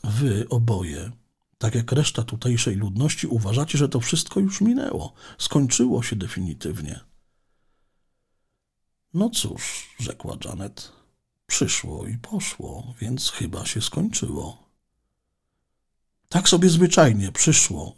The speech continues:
i zniknęło bez żadnych skutków? Bez żadnych widocznych konsekwencji, odparła moja żona. Oczywiście oprócz ofiar śmiertelnych. Ale brak widocznych skutków niewiele znaczy w dzisiejszych czasach.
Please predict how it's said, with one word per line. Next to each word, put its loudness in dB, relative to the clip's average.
i 4
zniknęło 6
bez 4
żadnych 4
skutków? 2
Bez 2
żadnych -4
widocznych -4
konsekwencji, -2
odparła -8
moja -8
żona. -8
Oczywiście -2
oprócz -6
ofiar -4
śmiertelnych. -4
Ale 6
brak 4
widocznych 0
skutków -2
niewiele 4
znaczy 2
w -4
dzisiejszych -4
czasach. -4